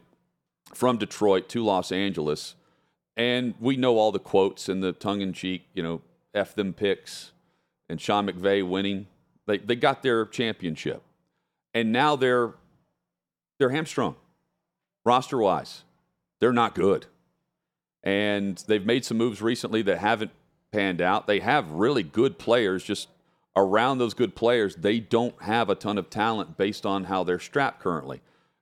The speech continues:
And Stafford has apparently declined any rework or restructure of his current contract. I don't blame him.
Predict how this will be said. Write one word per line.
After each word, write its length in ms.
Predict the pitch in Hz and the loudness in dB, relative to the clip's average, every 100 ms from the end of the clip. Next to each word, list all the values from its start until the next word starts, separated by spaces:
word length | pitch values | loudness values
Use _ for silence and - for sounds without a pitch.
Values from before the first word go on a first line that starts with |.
| _ | _
And 160 | 101 98 | -4 -4
Stafford 500 | - 139 147 139 123 | 0 0 0 -2 -8
has 120 | 110 | -8
apparently 640 | - 113 113 104 107 104 - _ _ _ _ _ _ _ - | -2 0 0 -4 -6 -6 -12 _ _ _ _ _ _ _ -6
declined 760 | 117 - 120 135 117 101 95 _ _ _ _ _ _ _ _ | -6 -2 0 2 0 -4 -8 _ _ _ _ _ _ _ _
any 260 | 120 147 135 | -2 -2 -2
rework 720 | 98 113 123 113 117 113 101 | -2 -2 -2 2 2 2 -2
or 60 | |
restructure 680 | 92 101 - 110 98 - 80 | -2 -4 -2 -2 0 -2 -2
of 80 | 85 | -2
his 140 | 90 | -4
current 280 | - 92 82 | -4 -4 -4
contract. 500 | 85 85 82 76 - _ _ _ _ - | -4 -4 -2 -6 -6 _ _ _ _ -10
I 160 | 123 | -6
don't 200 | 156 170 | -4 -2
blame 280 | 120 139 190 | 0 -2 -2
him. 160 | 131 | -4